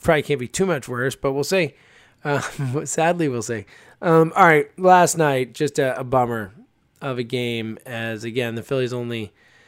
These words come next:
um, muster, uh, six hits throughout the course of the, excuse me, seven hits throughout the course of the game. Um, only strike out seven times. I guess that's a win.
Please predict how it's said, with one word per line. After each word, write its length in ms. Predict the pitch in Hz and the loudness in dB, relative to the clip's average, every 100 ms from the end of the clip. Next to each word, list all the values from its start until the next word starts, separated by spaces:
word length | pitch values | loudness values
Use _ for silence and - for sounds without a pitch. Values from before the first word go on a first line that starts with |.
| _ _ _ - | _ _ _ -12
um, 480 | 127 117 113 110 - _ - | -8 -6 -6 -8 -14 _ -6
muster, 840 | 139 156 147 - 143 143 139 - - | 0 2 0 0 2 2 0 -2 -6
uh, 340 | 120 120 117 - | -4 -4 -6 -8
six 460 | - - 208 190 | -8 -2 -2 0
hits 800 | 170 190 156 - - - - - - - | 2 2 2 -2 -8 -6 -8 -10 -16 -18
throughout 320 | - 135 127 | -8 -6 -6
the 80 | 127 | -8
course 260 | - 127 113 | -6 -6 -4
of 40 | |
the, 60 | 120 | -8
excuse 280 | 110 147 | -6 -4
me, 80 | 135 | -4
seven 340 | - 170 165 156 | -2 -2 -2 -2
hits 240 | 147 123 | -4 -6
throughout 220 | 135 123 | -6 -6
the 80 | 113 | -8
course 220 | 123 117 | -8 -8
of 60 | 117 | -10
the 80 | 113 | -10
game. 380 | 120 117 113 107 _ _ _ _ _ 135 | -8 -8 -10 -14 _ _ _ _ _ -10
Um, 460 | 117 113 113 113 - | -8 -6 -8 -10 -8
only 220 | 220 214 | -2 -2
strike 260 | - 185 170 | 0 0 0
out 200 | 156 - | 0 -2
seven 320 | 160 143 131 | -4 -4 -6
times. 360 | 139 139 135 | -4 -4 -4
I 60 | 127 | -6
guess 180 | 127 117 | -6 -4
that's 300 | 143 143 - | -4 -4 -6
a 60 | |
win. 560 | - - - - - - | -12 -8 -8 -6 -8 -10